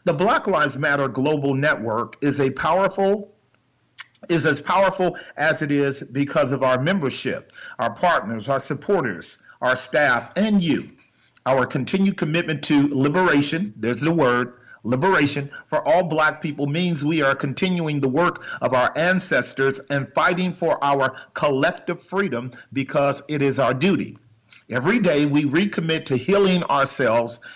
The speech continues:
and each other and to co-creating alongside comrades. There's your,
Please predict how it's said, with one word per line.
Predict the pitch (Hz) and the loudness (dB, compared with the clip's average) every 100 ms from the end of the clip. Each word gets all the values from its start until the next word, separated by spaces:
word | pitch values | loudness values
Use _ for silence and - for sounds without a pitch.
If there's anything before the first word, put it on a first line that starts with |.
| - | -8
and | 139 165 | -2 0
each | 175 170 - - | 0 -2 -4 -2
other | 151 107 107 - - - | -2 0 -4 -8 -18 -8
and | 135 135 | -6 -4
to | |
co-creating | 139 - 208 208 - 175 147 143 147 - | -4 -2 0 0 0 2 2 2 0 0
alongside | 139 156 190 180 175 139 127 - | 2 2 2 2 0 0 0 -2
comrades. | - 208 196 127 101 80 - | 2 2 2 0 -4 -6 -12
There's | 101 120 123 | -8 -8 -4
your, | 147 147 143 | -2 -2 -4